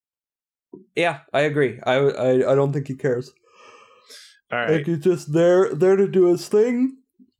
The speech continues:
Speaker 1: Um, and he, he, yes, he probably leans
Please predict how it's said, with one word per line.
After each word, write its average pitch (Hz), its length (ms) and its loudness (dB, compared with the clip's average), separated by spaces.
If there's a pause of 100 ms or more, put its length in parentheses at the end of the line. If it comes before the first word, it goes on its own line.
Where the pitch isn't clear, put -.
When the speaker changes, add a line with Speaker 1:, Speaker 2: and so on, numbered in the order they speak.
(140)
Speaker 1:
Um, 135 360 0
and 123 160 0
he, 123 200 -2
he, 123 480 -4 (360)
yes, 147 360 -4
he 147 180 -4
probably 220 540 -2
leans 208 580 0